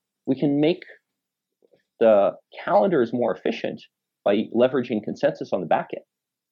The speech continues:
You know, and I'm sure that'll end up happening, right? But from the point of view of the user, they don't need to know this is happening. You know, the way open timestamps is, uh, proof format works is if we choose to do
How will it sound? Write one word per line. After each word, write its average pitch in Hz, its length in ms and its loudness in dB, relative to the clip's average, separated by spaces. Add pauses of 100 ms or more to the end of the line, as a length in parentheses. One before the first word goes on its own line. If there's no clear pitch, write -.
(120)
You 110 80 0
know, 101 80 0
and 120 80 0
I'm 123 60 -2
sure 143 200 2
that'll 107 240 4
end 98 120 2
up 90 100 -6
happening, - 400 -4 (500)
right? 85 220 -2 (240)
But - 200 0
from 156 100 -2
the 143 80 -2
point - 220 -2
of - 60 -4
view 156 160 0
of - 80 -6
the 98 80 0
user, 131 560 0
they 156 100 -2
don't 220 160 -4
need 175 180 -2
to 135 100 -8
know 135 160 -2
this 120 180 -6
is - 120 -12
happening. 127 320 -10 (840)
You 110 100 0
know, 107 140 0
the 113 60 2
way 147 240 2
open 131 240 -4 (100)
timestamps 123 540 -4
is, 92 260 -8 (120)
uh, 82 120 -2 (140)
proof - 160 2 (100)
format 110 300 -2
works - 420 -4 (600)
is 110 320 -2 (240)
if 120 180 -8
we 113 100 -2
choose - 440 -2
to - 60 -20
do 113 380 0